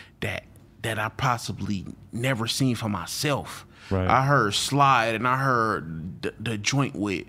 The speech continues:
Speaker 1: with, with, uh, I might, and I'm another thing. I might. Da-na-na-na-na. Oh, no, that's Slide. That's Slide. Um, with Frank Ocean, uh,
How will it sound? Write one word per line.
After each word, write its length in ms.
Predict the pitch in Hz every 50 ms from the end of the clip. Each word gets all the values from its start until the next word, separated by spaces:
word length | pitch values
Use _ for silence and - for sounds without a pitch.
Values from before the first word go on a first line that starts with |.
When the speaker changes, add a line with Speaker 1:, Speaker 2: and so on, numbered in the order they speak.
| - - - - - - - -
Speaker 1:
with, 260 | - 110 110 98 - - -
with, 320 | 101 110 110 101 - -
uh, 400 | - 113 107 107 104 101 95 92 92 - - - - - - - - _
I 80 | - -
might, 480 | 320 370 415 466 508 539 508 453 392 - - - - - - - - - _
and 120 | - 392 440
I'm 440 | 466 494 508 523 523 539 539 523
another 320 | 539 539 539 539 539 523 539 554 494 466 453 415 339 285
thing. 20 | 262 - - - - - - - - - - _ _ _ _ _ _ -
I 120 | - 123
might. 460 | 139 160 185 226 254 262 254 196 139 - - -
Da-na-na-na-na. 960 | - 466 466 480 508 523 539 554 554 523 508 480 453 440 427 427 - - 170
Oh, 20 | 180
no, 160 | 180 180 165
that's 200 | 165 202 196 -
Slide. 340 | - 196 190 175 143 117 110
That's 160 | 113 - -
Slide. 340 | - 180 156 135 110 85 - - - - -
Um, 640 | - 147 156 156 147 143 135 127 120 113 110 107 107 - - - - - - - - - - _ _ -
with 160 | 135 127 -
Frank 280 | - 170 170 170 135
Ocean, 400 | 135 156 170 175 165 - - 156
uh, 600 | 143 135 127 123 117 113 110 104 - - 123 120